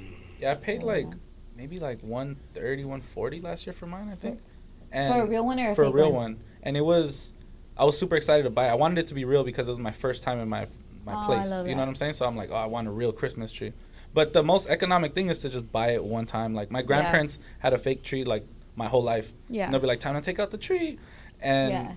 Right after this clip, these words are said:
Speaker 1: also because my mo-, my grandma's, like, a super, you know, like, clean freak, you know? Like, she doesn't
Speaker 2: Mm.
Speaker 1: wanna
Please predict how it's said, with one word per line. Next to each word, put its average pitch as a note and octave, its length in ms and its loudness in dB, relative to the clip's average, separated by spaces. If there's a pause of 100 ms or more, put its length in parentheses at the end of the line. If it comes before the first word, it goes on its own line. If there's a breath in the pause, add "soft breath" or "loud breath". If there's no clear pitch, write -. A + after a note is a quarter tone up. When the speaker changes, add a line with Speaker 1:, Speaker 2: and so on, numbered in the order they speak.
Speaker 1:
also F3+ 260 6
because E3 300 4
my C#3 140 4
mo-, C3 320 2
my B2+ 220 -2
grandma's, B2 400 0
like, A2 240 0 (160)
a G#2+ 140 -8
super, A2+ 720 0 (320)
you G#2 80 -12
know, F#2 140 -10
like, F2+ 180 -8 (280)
clean C3 200 -2
freak, A2+ 280 -6 (280)
you A#2+ 80 -8
know? A#2 160 -2
Like, A2 160 0
she G#2 80 0
doesn't C#3+ 160 6
Speaker 2:
Mm. C#3 40 4
Speaker 1:
wanna C#3 200 4